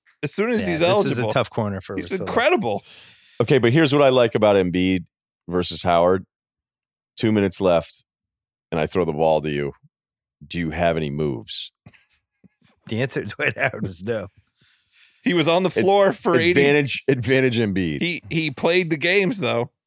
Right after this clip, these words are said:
Speaker 3: He did.
Speaker 1: He played. He was available for the games.
Speaker 2: Oak from North Carolina wants to know, are we about to get an all-time bad body language game from Kyrie in Game five?
Speaker 3: Well, if it goes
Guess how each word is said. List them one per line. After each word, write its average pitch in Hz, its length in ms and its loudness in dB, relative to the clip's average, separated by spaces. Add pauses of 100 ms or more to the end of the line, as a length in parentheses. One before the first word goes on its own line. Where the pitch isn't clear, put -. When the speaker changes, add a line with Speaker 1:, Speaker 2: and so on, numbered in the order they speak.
Speaker 3:
He 98 100 -4
did. 95 280 0 (180)
Speaker 1:
He 156 120 -4
played. 156 340 -2 (160)
He 151 80 0
was 151 160 0
available 175 420 2
for 170 160 -4
the 151 60 -6
games. 143 580 -2 (640)
Speaker 2:
Oak 196 240 2
from 170 480 0 (320)
North 156 240 0
Carolina 139 460 2
wants 120 260 -2
to 120 60 -12
know, 117 340 -4
are 123 120 -2
we 147 160 0
about 160 280 0
to - 60 -18
get 147 140 -2
an 123 180 -4
all-time 139 480 0
bad 127 260 0
body 117 260 0
language 107 420 -4
game 107 220 -6
from 98 200 -12
Kyrie 104 440 -6
in 92 80 -10
Game 92 200 -10
five? 87 360 -14 (1400)
Speaker 3:
Well, 123 200 6
if 131 100 2
it 190 100 4
goes 139 360 2